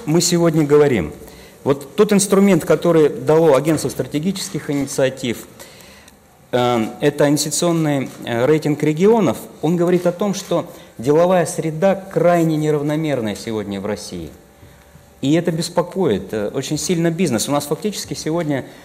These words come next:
э, активно идёт внутренняя эмиграция, когда бизнес, особенно малый, он покидает одни регионы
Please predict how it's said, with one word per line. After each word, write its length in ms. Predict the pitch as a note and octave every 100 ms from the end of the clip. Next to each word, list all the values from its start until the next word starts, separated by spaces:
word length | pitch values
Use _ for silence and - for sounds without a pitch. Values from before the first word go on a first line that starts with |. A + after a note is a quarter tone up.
| - -
э, 200 | A2 A2
активно 480 | - - G3+ F3 D3 D3
идёт 240 | D#3+ B2+
внутренняя 480 | C3 F#3+ D3+ C#3 C3+
эмиграция, 500 | C#3 D3+ C3+ - G#2
когда 240 | A2+ C3
бизнес, 440 | C3 F3 D3 B2 - - -
особенно 460 | - C3 C3 C#3
малый, 340 | D3+ D3+ A#2 A2
он 140 | A#2+
покидает 560 | B2 B2+ D3+ D3+ C#3+ D#3+
одни 260 | F3+ G#3+
регионы 520 | F3+ D#3 D#3+ D3 A#2+